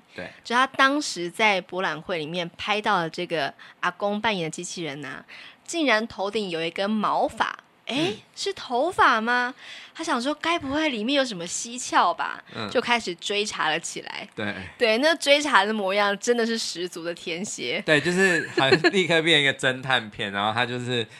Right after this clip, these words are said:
Speaker 1: 很，就是整个黑眼圈都已经在脸上了，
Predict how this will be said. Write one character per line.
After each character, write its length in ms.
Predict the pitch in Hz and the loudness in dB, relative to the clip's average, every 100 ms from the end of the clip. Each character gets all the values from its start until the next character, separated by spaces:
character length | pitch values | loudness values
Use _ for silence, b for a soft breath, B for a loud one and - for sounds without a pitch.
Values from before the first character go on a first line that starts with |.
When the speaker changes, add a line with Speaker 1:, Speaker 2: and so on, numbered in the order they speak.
| B - | B -8
Speaker 1:
很， 240 | 104 98 - - - | -6 -6 -10 -12 -6
就 100 | 151 | -4
是 80 | 147 | -2
整 180 | 127 113 | -2 -2
个 320 | 107 110 107 113 | -2 -4 -8 -4
黑 180 | 139 | 0
眼 220 | 139 107 92 | 0 0 -4
圈 440 | 107 107 107 113 _ b - | -4 -4 -6 -12 _ b -6
都 160 | 127 123 | -2 -2
已 60 | |
经 340 | 113 113 117 110 | -2 -6 -10 -6
在 200 | 127 117 | 2 2
脸 240 | 104 87 | 2 -6
上 240 | 87 107 101 | -4 -4 -2
了， 220 | 95 | -4